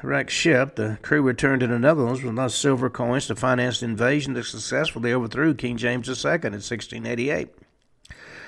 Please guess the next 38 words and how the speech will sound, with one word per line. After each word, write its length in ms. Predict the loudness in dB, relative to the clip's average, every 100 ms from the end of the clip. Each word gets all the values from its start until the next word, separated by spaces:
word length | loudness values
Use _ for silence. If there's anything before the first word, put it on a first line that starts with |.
| -12
According 280 | 2 6 10
to 40 |
legend, 360 | 10 8 6 -2 -8 -18 -20 -20 _ -14
Phipps 260 | -2 -2 -2
and 100 | -2
his 120 | 0
crew 280 | 2 2 2
then 200 | 0 4
buried 340 | 8 8 8
the 60 | 4
remaining 460 | 2 2 2 0
treasure 360 | 0 0 2 0
on 100 | 0
Oak 180 | 0 2
Island 400 | 2 2 0 -4
to 60 |
keep 240 | -4 -4 -4
it 120 | -8
safe. 420 | -4 -4 -4 -8 -20 _ _ _ _ _ _ _ _ _ _ 0
And 140 | 2
the 60 | 6
pit 240 | 6 6
they 160 | 4 6
dug, 420 | 8 8 8 2
now 400 | -4 -4 -6 -6
famously 460 | -6 -4 -4 -2
known 180 | 0 0
as 140 | 2 2
the 80 |
Money 240 | 2 2 0
Pits, 340 | 0 -2 -2
where 180 | 0 0
the 220 | 2 -2 -6 -20 -20 -20 _ _ _ -6
treasure 320 | 2 2 2
supposedly 580 | 2 4 4 2 -2 -4
still 240 | -2 -4
sits 300 | -2 0 0
today. 400 | 0 0 0 -2